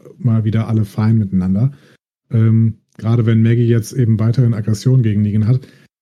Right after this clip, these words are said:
Aber die argumentative Seite ist immer noch bei, bei Maggie,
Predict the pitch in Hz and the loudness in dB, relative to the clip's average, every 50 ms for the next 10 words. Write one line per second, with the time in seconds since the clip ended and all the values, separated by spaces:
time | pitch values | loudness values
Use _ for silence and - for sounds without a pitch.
0 | _ _ _ _ _ _ _ - 113 120 113 120 117 117 120 - - _ _ - | _ _ _ _ _ _ _ -2 0 0 2 2 2 2 0 -2 -6 _ _ -18
1 | - - - - 101 110 110 113 113 107 98 - 110 120 139 117 104 101 101 110 | -18 -8 -6 -4 -2 0 0 2 0 0 -2 -2 2 2 2 2 2 -2 -4 -4
2 | 104 - 104 110 107 98 95 95 95 95 98 - - - 101 95 90 98 104 98 | -6 -4 -2 -2 -2 0 0 0 2 2 2 0 -2 -2 0 0 2 0 0 -2
3 | 98 90 - | -4 -6 -6